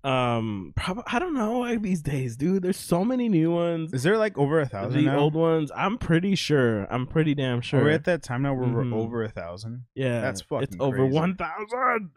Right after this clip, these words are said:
Speaker 1: <laughs>
Speaker 2: Jesus.
Speaker 1: Break my scouter.
Speaker 2: Back in
Speaker 1: Um,
Speaker 2: my day, there was a hundred fifty with
Speaker 1: One.
Speaker 2: a hundred fifty-one debated. <laughs>
Speaker 1: Yeah.
Speaker 2: Hundred fifty-two if you had the poster.
Speaker 1: <laughs>
Speaker 2: 'Cause it
Speaker 1: Hundred
Speaker 2: showed the legendary birds before that actually came out. That was
Speaker 1: <laughs>
Speaker 2: crazy.
Speaker 1: Wow.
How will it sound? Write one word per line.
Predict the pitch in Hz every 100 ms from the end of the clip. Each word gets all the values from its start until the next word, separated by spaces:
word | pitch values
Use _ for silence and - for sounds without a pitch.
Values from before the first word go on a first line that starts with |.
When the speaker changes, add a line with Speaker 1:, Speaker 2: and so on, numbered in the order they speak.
| 170 -
Speaker 1:
<laughs> | 190 165
Speaker 2:
Jesus. | 160 80 90 67 - - 143
Speaker 1:
Break | 117 92
my | 113 98
scouter. | - - 104 98 87 _ _ _ _
Speaker 2:
Back | 117 127 127 123
in | 117
Speaker 1:
Um, | 127
Speaker 2:
my | 123 131
day, | 120 107
there | 113
was | 117
a | 117
hundred | 110 127 127 110
fifty | - 127 - 113 104 - -
with | 135 131
Speaker 1:
One. | 131
Speaker 2:
a | 147
hundred | 135
fifty-one | 117 107 131 120 131 131
debated. | 117 107 120 117 104 202 220
<laughs> | 147
Speaker 1:
Yeah. | 151 123 110 110 _ _ _ _
Speaker 2:
Hundred | - 185 156
fifty-two | - 170 147 131 175 160
if | 127
you | 139
had | 127
the | 110
poster. | 135 131 127 - 98 - _ _ _
Speaker 1:
<laughs> | _ _ - -
Speaker 2:
'Cause | 143
it | 165
Speaker 1:
Hundred | 160
Speaker 2:
showed | 156 139
the | 135
legendary | 135 131 131 120
birds | 120 135 120
before | 110 123
that | 117
actually | 110 113 107 104
came | 113 101
out. | 104 101 147 -
That | 110 127
was |
Speaker 1:
<laughs> | 147
Speaker 2:
crazy. | 123 120 110 92 82 _ 60 50
Speaker 1:
Wow. | 254 403 415 370 349 330 294 233 127